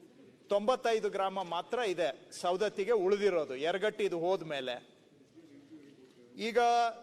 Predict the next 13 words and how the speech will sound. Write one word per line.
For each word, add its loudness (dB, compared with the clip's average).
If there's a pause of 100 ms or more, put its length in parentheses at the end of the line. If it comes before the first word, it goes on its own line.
(480)
ಬೈಲಹೊಂಗಲ 2
ತಾಲೂಕಲ್ಲಿ 0 (260)
ಎಂಬತ್ತಾರು 2
ಗ್ರಾಮ -2
ಇದೆ. -4 (1500)
ನಾನು 0
ಈಗ 0 (1000)
ಮುರುಗೋಡು 4
ಹೋಬಳಿಯಲ್ಲಿ 2 (640)
ಸುಮಾರು 2
ಮೂವತ್ತೊಂದು 2
ಗ್ರಾಮ -2
ಇದೆ. -4